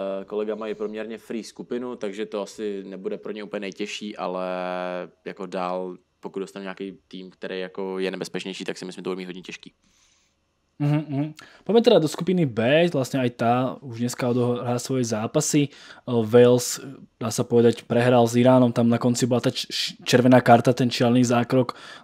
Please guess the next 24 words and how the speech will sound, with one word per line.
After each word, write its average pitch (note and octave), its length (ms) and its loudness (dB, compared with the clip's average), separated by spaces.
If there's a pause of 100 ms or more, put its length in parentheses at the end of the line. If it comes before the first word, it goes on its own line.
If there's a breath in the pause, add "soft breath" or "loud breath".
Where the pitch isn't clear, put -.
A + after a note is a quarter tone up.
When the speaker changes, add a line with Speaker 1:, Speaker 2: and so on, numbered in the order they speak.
Speaker 2:
golmana B2+ 400 10
Hennessyho, C3+ 720 8
potom A#2+ 320 -2
tam B2 80 4
dal B2+ 160 6
Irán B2+ 240 8
dva B2 160 8
góly. B2+ 480 8 (480 soft breath)
Irán D3 240 4
v D3+ 80 2
prvom C#3 160 4
zápase C#3+ 400 6
bol C3 160 2
každému C#3 400 8
na B2 160 4
smiech, C#3 400 2
hej, B2+ 160 2
dostali C3+ 320 2
šestku C#3 400 2
od C3 80 8
Anglicka. C3+ 560 4 (480 soft breath)
Môžeme B2+ 240 2
práve C3 320 4
tým C#3 80 2